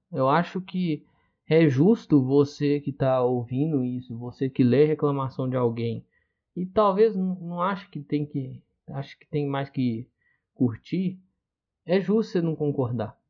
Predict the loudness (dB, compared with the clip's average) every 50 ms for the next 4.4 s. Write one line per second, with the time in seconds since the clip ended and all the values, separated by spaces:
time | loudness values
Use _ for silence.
0 | _ _ -16 -12 -10 -8 -6 -4 -4 -4 -2 -2 -2 0 2 2 2 4 2 2
1 | 0 0 0 0 0 0 0 0 0 0 -2 -4 -6 -4 -4 -4 -4 -2 -2 -2
2 | -2 -2 -2 -2 -2 -2 -2 -4 -6 -6 -2 0 0 0 0 0 0 0 0 0
3 | 2 0 0 0 0 -6 -6 -4 -4 -4 -4 0 2 2 2 2 0 -2 2 4
4 | 4 4 2 0 -8 -18 _